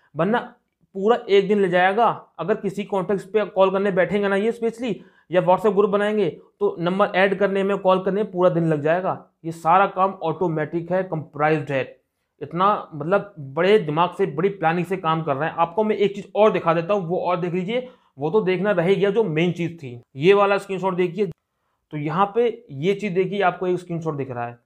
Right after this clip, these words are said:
यहाँ पे आप एक चीज़ देखिए, यहाँ पे WhatsApp में आप एक चीज़ देखिए कि किस तरह से आधार कार्ड, पैन कार्ड पे गाली वगैरह लिखी है, क्या लिखा है, "जो इसको पैसे देगा अपनी माँ, बहन",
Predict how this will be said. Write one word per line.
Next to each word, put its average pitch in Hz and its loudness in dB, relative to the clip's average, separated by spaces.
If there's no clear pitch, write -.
यहाँ 175 2
पे 196 0
आप 208 2
एक 202 2
चीज़ 202 -6
देखिए, 180 -4
यहाँ 165 -2
पे 180 0
WhatsApp 165 -2
में 170 -6
आप 160 0
एक 165 -4
चीज़ 160 -6
देखिए 147 -6
कि 185 -4
किस 220 -6
तरह 175 4
से 170 -2
आधार 147 0
कार्ड, 170 0
पैन 165 -4
कार्ड 151 -4
पे 170 -6
गाली 139 -4
वगैरह 151 0
लिखी 151 -4
है, 160 -2
क्या 156 -4
लिखा 160 -2
है, 196 -2
"जो 156 4
इसको 170 -2
पैसे 180 0
देगा 175 2
अपनी 170 -2
माँ, 170 0
बहन", 165 -2